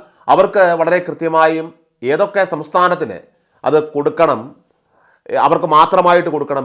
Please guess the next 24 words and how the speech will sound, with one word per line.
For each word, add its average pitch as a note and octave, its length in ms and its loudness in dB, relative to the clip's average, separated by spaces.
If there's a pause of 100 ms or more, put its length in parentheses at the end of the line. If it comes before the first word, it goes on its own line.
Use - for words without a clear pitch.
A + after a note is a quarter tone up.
എവിടെയൊക്കെ E3+ 500 0
അത് D3 80 -2 (160)
ഒഴിവാക്കണമെന്ന D#3 800 0 (380)
കാര്യങ്ങൾ A2+ 320 -6
അറിയാം. - 200 -20 (500)
അതുകൊണ്ട് A3 280 2
തന്നെ A#3 180 0 (140)
ഉത്തമമായിട്ടുള്ള F#3+ 720 0 (100)
ഒരു E3 120 -6 (280)
ബജറ്റായിട്ട് C#3 600 0
നമുക്ക് C3 300 -8 (520)
ഈ - 20 -4 (320)
രണ്ടായിരത്തി C#3+ 380 -2
ഇരുപത്തിയഞ്ചിലെ C#3 460 -6
ബജറ്റിനെ C3 400 -4
പ്രഖ്യാപിക്കാനാകുമോ C3+ 1040 -4
എന്നാണ് G#2+ 280 -10 (420)
തരൂർ A#2+ 300 -4
ഇവിടെ A2+ 180 -4 (240)
ആഞ്ഞടിക്കുന്നത്. G2+ 500 -12 (440)
കാരണം D3+ 280 0
ഇത് E3 80 -2 (100)
ബീഹാറിലെ D#3+ 640 0
സംസ്ഥാന D3 400 -6